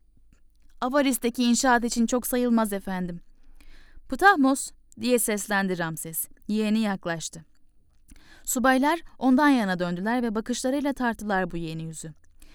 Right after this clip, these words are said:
Prens Ptahmos, hükümdarımız tarafından Krallık Belgeleri İdaresi ikinci Başkanına asistan olarak atandı. Ptahmos,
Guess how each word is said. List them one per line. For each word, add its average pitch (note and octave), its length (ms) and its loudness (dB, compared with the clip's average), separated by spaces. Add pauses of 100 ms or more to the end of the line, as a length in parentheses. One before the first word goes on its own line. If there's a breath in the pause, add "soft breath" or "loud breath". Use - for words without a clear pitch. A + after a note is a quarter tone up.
(140 soft breath)
Prens G#3+ 300 2
Ptahmos, C4 600 0 (160 soft breath)
hükümdarımız A#3+ 680 4
tarafından F3+ 600 -2
Krallık G#3 480 -2
Belgeleri F3+ 460 -2
İdaresi F#3 560 -2
ikinci C4 360 -2
Başkanına B3+ 560 2 (200 loud breath)
asistan B3 440 0
olarak F3 360 -2
atandı. D#3+ 440 -8 (840 soft breath)
Ptahmos, C#4+ 580 2